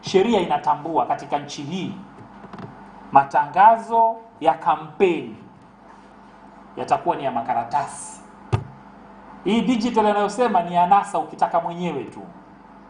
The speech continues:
Ni, ni extra, ni luxury. Lakini msingi wa sheria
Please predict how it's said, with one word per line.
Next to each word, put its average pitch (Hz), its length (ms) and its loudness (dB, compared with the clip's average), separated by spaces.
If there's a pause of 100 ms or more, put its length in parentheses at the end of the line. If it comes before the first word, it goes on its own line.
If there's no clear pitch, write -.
(520)
Ni, 175 260 -2
ni 220 200 2
extra, 175 460 2
ni 165 120 -4
luxury. 160 580 2 (840)
Lakini 180 280 -4
msingi 269 520 0
wa 208 100 6
sheria 370 480 -4